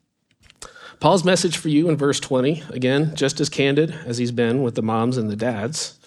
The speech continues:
uh, you are called to obey your parents. Obey. And here again, it's absolute, right? Just the way that Paul describes this, he says, "In everything."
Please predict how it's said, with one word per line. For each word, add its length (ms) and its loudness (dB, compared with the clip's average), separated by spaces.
uh, 200 -6
you 160 -2
are 120 2
called 320 -4
to 160 -4
obey 280 0
your 180 -2
parents. 720 -12
Obey. 420 -2
And 180 0
here 200 4
again, 640 0
it's 160 0
absolute, 640 0
right? 180 -6
Just 180 -2
the 80 -2
way 160 2
that 120 -2
Paul 200 -2
describes 480 -2
this, 100 -4
he 80 -4
says, 220 0
"In 100 0
everything." 640 -4